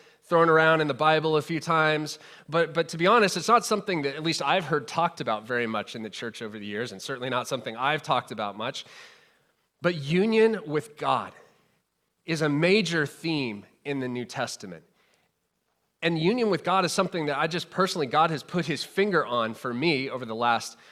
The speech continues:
few months. And, and, and as I've kind of clued into it, I've noticed that it's actually something that other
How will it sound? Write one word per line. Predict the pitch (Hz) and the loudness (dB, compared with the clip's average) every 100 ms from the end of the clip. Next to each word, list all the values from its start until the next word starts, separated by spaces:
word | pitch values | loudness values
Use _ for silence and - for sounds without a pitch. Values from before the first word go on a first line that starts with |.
| _ | _
few | - 139 | -8 -4
months. | 117 113 110 131 | 0 0 -2 -6
And, | 110 - - - | -8 -12 -20 -4
and, | 147 151 | -4 -2
and | 147 | -2
as | 151 147 | -2 0
I've | 135 - | -2 -2
kind | 160 143 | -4 -4
of | 110 - _ _ _ _ - _ | -6 -18 _ _ _ _ -20 _
clued | 185 196 165 | 0 2 2
into | 196 202 139 | 0 -2 -2
it, | 120 | 2
I've | 127 123 | 0 2
noticed | 160 233 190 - | 2 4 2 -4
that | 139 | -8
it's | 135 | 0
actually | 190 190 165 | 0 2 -2
something | - 160 - 143 | -2 -4 -4 -6
that | 139 | -2
other | 185 202 | 2 4